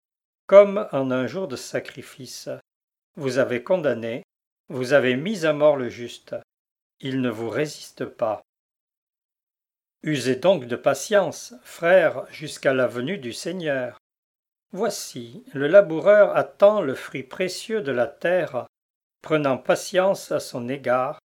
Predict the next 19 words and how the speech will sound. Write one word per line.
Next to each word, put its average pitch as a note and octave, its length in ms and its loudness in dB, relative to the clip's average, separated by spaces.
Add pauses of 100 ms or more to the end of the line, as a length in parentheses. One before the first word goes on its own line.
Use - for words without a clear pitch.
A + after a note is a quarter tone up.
(360)
jusqu'à D3 640 0
ce - 180 -8
qu'il C3+ 320 -6
reçoive D#3 720 2
les C3 220 -4
pluies F#3 340 -8
de C#3 140 -4
la B2 160 0
première D3 800 -4
et C3+ 120 -2
de C3 120 -6
la A#2+ 160 0
dernière D#3+ 640 -4
saison. A2+ 560 -10 (640)
Vous A#2+ 320 -10
aussi F#3+ 540 -8
usez C3 320 -4
de C3 100 -6
patience. C#3+ 800 -4